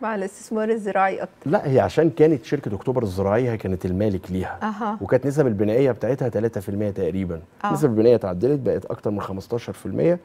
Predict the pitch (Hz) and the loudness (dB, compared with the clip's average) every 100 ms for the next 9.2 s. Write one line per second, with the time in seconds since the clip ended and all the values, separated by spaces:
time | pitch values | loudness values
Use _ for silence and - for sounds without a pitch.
0 | - _ - - 151 117 - 101 - 117 | -12 _ -4 2 4 4 -2 -6 -2 -2
1 | 143 - - - - - 104 107 - 104 | -2 -8 -12 -20 -14 4 6 6 4 0
2 | 107 - 117 127 156 170 160 117 - 170 | 0 0 4 4 6 4 4 0 -2 0
3 | 170 117 107 143 175 160 - 127 117 104 | 2 2 0 0 0 0 -2 -2 -2 0
4 | 117 - 104 110 160 185 180 - - 120 | 0 2 0 -2 0 2 0 0 2 2
5 | - 110 113 107 156 135 117 110 82 95 | 2 2 4 2 4 4 2 0 -4 -6
6 | - - _ _ _ 98 113 131 127 127 | -8 -20 _ _ _ 0 4 4 4 0
7 | 185 175 165 220 226 - - _ - 214 | 2 0 0 -4 -2 -4 -6 _ -16 -16
8 | - 104 139 143 156 - 113 160 107 151 | -8 2 2 4 0 -2 0 0 2 2
9 | 117 | 0